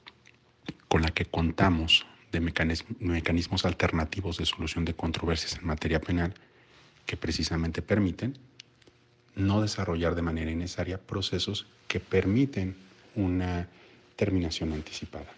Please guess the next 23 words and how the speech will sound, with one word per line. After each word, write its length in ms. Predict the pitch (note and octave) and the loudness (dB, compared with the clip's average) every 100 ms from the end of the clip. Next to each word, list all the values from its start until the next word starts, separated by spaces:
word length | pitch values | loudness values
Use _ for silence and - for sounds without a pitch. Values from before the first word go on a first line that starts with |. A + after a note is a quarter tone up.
| - - _ _ _ _ _ - - - | -20 -20 _ _ _ _ _ -20 -20 -4
Entonces, 420 | G2 F#2 A2+ A#2 - | -2 0 0 -2 0
considero 400 | B2+ C#3+ E3 G3 | 2 6 6 6
que 100 | C3 | 4
contamos 480 | G2 F#2+ G2+ A2+ | 4 6 6 6
con 140 | - G#2+ | 4 4
mayores 400 | F2+ E2+ F#2+ - | 4 4 0 2
herramientas 640 | F2 G2+ G2 F2+ - C#3 - - - - - | 2 4 4 2 0 -4 -6 -20 -20 -12 0
y 100 | D3 | 2
precisamente 800 | D3 C3+ C#3 - C#3+ A#2 - B2+ - - - - _ - - | 4 4 4 4 4 4 2 -2 -4 -20 -20 -20 _ -20 -4
con 200 | - A2 | 2 4
un 180 | A2+ A2+ | 6 6
eje 240 | G2+ - | 4 0
central, 580 | F#2+ G2 G2 C3 C3 - - | 0 2 4 4 4 0 -6
que 120 | - F#2 | -2 -2
es 180 | - - - - _ _ _ _ - | -2 -8 -20 -20 _ _ _ _ -4
que 140 | E2+ | 0
el 80 | E2+ | 0
juez 380 | - E3 A#2+ F#2+ | 6 6 6 2
en 100 | F2 | 2
todo 160 | G2 | 2
momento 580 | F#2+ F#2+ F2 E2 G2+ - - | 4 2 2 0 -2 -2 -8
esté 680 | - G2 - - G2 G2 F#2+ - - _ _ _ _ _ _ | -4 -2 -4 0 4 4 2 -8 -20 _ _ _ _ _ _
vigilando 880 | C3 G2+ G2 G#2 F#2 B2 B2 F2 E2+ | -2 0 2 4 6 8 8 6 2